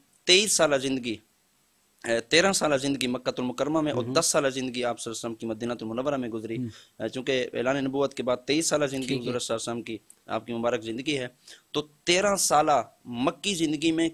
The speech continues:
Speaker 1: कहीं भी अल्लाह ताला ने या अय्युहल्लज़ीना आमनू से खिताब नहीं
Speaker 2: अल्लाहु
Speaker 1: फरमाया,
Speaker 2: अकबर, अल्लाहु अकबर।
Speaker 1: बल्कि या अय्युहन्नास से खिताब फरमाया।
Speaker 2: जी।
Speaker 1: और, और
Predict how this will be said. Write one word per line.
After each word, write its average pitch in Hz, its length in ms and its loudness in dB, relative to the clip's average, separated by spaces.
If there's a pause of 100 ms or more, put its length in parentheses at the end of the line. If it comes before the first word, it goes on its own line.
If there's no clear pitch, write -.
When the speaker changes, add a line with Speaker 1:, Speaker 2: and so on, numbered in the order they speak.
(140)
Speaker 1:
कहीं 165 320 2
भी 180 180 -2
अल्लाह 156 260 0
ताला 143 360 0
ने 147 100 -2
या 139 180 4
अय्युहल्लज़ीना 131 640 0 (120)
आमनू 123 320 0
से 113 140 -6
खिताब 110 380 -6
नहीं 104 120 -6
Speaker 2:
अल्लाहु 120 220 0
Speaker 1:
फरमाया, 107 180 -6
Speaker 2:
अकबर, 101 140 -10
अल्लाहु 104 420 -8
अकबर। 120 120 0
Speaker 1:
बल्कि 131 240 0
या 131 80 4
अय्युहन्नास 123 600 0
से - 140 -2
खिताब 104 360 -6
फरमाया। 98 340 -10
Speaker 2:
जी। 120 120 2
Speaker 1:
और, 139 200 2 (340)
और 123 240 -2